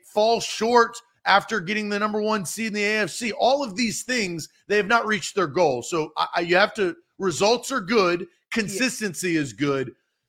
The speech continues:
Speaker 1: Here is where I think it could be a negative. And this is for the future, and what I think probably,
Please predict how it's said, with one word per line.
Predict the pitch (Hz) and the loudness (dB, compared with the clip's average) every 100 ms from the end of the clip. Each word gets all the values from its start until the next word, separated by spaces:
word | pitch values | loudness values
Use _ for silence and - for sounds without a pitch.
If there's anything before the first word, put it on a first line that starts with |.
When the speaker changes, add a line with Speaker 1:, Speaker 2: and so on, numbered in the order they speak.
| _ | _
Speaker 1:
Here | _ 269 349 | _ 2 2
is | 311 196 | 2 0
where | 214 214 | 2 4
I | 190 | 4
think | - 240 233 | 2 -2 -2
it | 214 - | -4 -8
could | - 220 226 151 | -6 -2 -2 -2
be | 190 180 | -2 -2
a | |
negative. | 151 139 120 92 71 _ _ _ _ _ _ | 0 -2 -2 -8 -16 _ _ _ _ _ _
And | 185 214 | -6 -4
this | 254 | -4
is | 254 - | -6 -6
for | 214 | -6
the | 175 | -6
future, | 151 - 208 165 - 73 _ _ _ _ - | -8 -6 -6 -6 -14 -20 _ _ _ _ -6
and | 180 170 | -6 0
what | 180 | 2
I | 160 | 2
think | 147 240 226 - _ | 0 -4 -4 -6 _
probably, | 202 196 185 156 170 156 147 | -2 0 0 -2 0 0 -4